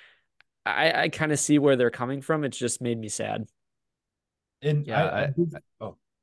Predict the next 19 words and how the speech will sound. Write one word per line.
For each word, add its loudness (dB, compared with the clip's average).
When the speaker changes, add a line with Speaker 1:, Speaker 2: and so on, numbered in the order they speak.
Speaker 3:
Go 2
ahead, 2
Zach. -2
Speaker 2:
Um, 4
you, 2
you 0
speak -2
about -4
the, -8
the, -10
the -14
market 0
value -4
of -6
him -12
and -10
how -2
much -4
we, -4